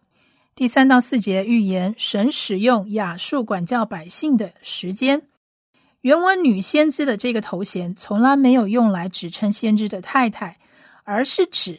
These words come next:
女性先知。我们不需要猜测这里的女先知是否是以赛亚的妻子，她一定是自己发挥先知功能的妇女。女先知呢，虽然不多见，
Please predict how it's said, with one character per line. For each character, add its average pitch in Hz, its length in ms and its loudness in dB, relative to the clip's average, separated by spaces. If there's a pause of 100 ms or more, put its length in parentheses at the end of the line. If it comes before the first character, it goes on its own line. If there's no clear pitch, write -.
(120)
女 175 220 -2
性 202 300 0
先 202 300 -2
知。 208 300 -6 (760)
我 214 100 -4
们 302 160 6
不 381 100 -2
需 349 140 -4
要 349 120 2
猜 302 200 -2
测 302 180 -2
这 269 220 0
里 208 120 -2
的 180 120 -4
女 170 180 -2
先 226 260 4
知 214 200 -2
是 254 320 -2
否 180 200 -6
是 220 240 -6
以 180 140 -6
赛 226 200 0
亚 165 120 -6
的 170 100 -12
妻 - 280 -8
子， - 260 -16 (420)
她 320 200 -4
一 247 160 0
定 349 180 -2
是 269 220 -4
自 247 180 -6
己 185 160 -10
发 214 240 -2
挥 220 160 0
先 214 240 0
知 214 100 -6
功 220 220 0
能 170 160 -2
的 175 100 -12
妇 247 220 -4
女。 180 200 -4 (1040)
女 247 120 4
先 359 260 0
知 349 180 -6
呢， 294 180 0
虽 277 200 -2
然 247 140 4
不 - 80 -4
多 247 220 0
见， 240 320 -6